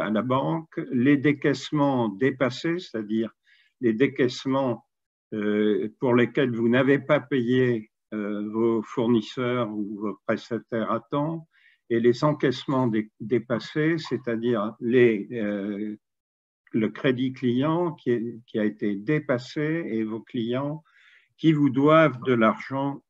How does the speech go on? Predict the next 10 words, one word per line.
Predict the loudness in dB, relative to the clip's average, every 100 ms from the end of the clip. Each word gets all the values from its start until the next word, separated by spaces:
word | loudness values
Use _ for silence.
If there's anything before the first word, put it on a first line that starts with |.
| -12
euh, | -10 -8 -8 -10 -14 -18 _ _ _ _ _ _ _ _ -6
pu-, | -6 -4
euh, | -6 -4 -6 -8 -14
qu'ils | -2 0
n'ont | 0
pas | 0 -2
payé | 0 -2 0 0
à | -2
temps. | -12 -20 _ _ _ -20 _ _ _ _ 4
L'autre, | 8 8 4 0 2 2